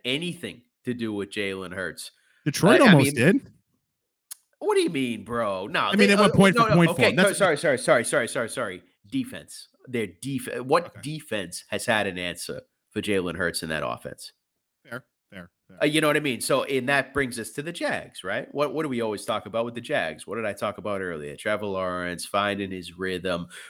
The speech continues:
Speaker 1: with Christian Kirk, Zay Jones, Marvin Harris. You know, so, like,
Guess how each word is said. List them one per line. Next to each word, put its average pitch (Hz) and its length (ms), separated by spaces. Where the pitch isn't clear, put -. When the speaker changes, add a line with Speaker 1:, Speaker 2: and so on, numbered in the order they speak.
Speaker 1:
with 101 160
Christian 90 460
Kirk, 95 400
Zay 90 260
Jones, 92 640
Marvin 87 320
Harris. 92 260
You 131 80
know, 131 160
so, 143 160
like, 131 300